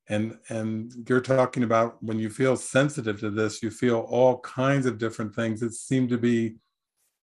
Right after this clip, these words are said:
based in the body, or, or you experience them through the body. And then I think overall, like, one of the last things that Frances was mentioning was, like, the collaborative projects.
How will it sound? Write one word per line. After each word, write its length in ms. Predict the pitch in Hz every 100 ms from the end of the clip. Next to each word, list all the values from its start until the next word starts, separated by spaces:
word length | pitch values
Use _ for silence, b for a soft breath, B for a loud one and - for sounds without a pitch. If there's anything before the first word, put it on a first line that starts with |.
| _
based 320 | 123 139 -
in 80 | 131
the 80 | 113
body, 400 | 113 127 123 101
or, 300 | 101 104 101
or 220 | - 104 104
you 140 | 110
experience 580 | 107 - 143 143 127 -
them 180 | 110 98
through 220 | 139 147
the 100 | 123
body. 380 | 101 95 101 117 _ _ b b b b b _ 131
And 220 | 135 135
then 460 | 143 143 139 123 _ _ _ _ _ _ _ _ _ _ -
I 80 | 147
think 400 | 147 180 175 -
overall, 920 | 160 175 147 131 151 156 139 135 131
like, 200 | 135 135 - -
one 320 | 127 127 143 147
of 140 | 127
the 100 | 123
last 560 | 123 143 160 170 - -
things 380 | 127 120 117 - - - _ _ _ _ _
that 180 | 123 117
Frances 580 | - 131 127 127 123 -
was 220 | 120 113
mentioning 640 | 117 123 127 135 123 120 117
was, 240 | 113 110 117
like, 200 | 113 -
the 80 |
collaborative 720 | 113 123 123 135 131 123 113 107
projects. 720 | 123 135 127 101 - -